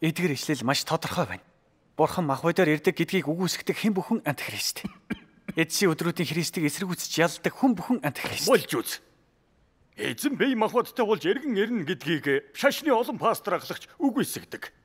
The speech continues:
Speaker 2: Тэднийг чи антихрист гэж байгаа мó?
Speaker 1: Лаяха.
Speaker 2: Болж үз. Миний сонссноор бол чи бүх пастор ахлагчийг яллаж байна.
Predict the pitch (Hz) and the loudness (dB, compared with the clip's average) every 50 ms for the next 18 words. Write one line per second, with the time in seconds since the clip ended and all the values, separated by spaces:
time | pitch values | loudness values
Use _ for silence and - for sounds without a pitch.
0 | _ _ _ _ - 262 285 - 339 247 - - 262 185 - 262 - - - 294 | _ _ _ _ 0 0 2 4 4 4 4 6 4 4 4 4 0 0 2 2
1 | 294 - - - 339 294 320 302 - 160 131 123 110 - - _ _ _ - 180 | 2 2 2 4 4 4 6 4 4 2 0 0 -2 -6 -10 _ _ _ -4 2
2 | 147 165 175 156 151 - 170 147 143 185 220 170 - - - 123 - - - - | 4 4 6 4 4 0 -2 -2 2 2 2 2 2 -2 -6 -6 -6 -8 -12 -14
3 | _ _ _ _ _ _ _ _ _ _ - 208 262 277 294 202 - 190 220 175 | _ _ _ _ _ _ _ _ _ _ -2 0 2 4 4 4 2 2 0 -2
4 | 147 - - 208 196 170 175 160 120 - - 156 170 156 - - - - - - | -2 -4 0 0 2 2 2 2 0 -2 -2 0 2 2 0 -2 -6 -8 -2 0
5 | 311 - - - 151 208 180 - - 208 196 156 139 143 180 - - - 302 277 | 0 0 2 2 2 2 2 2 2 2 2 2 2 0 -4 -4 0 0 0 2
6 | 139 143 151 135 117 - 131 - - 113 107 87 | 2 2 0 0 0 -4 -6 -4 -4 -6 -8 -8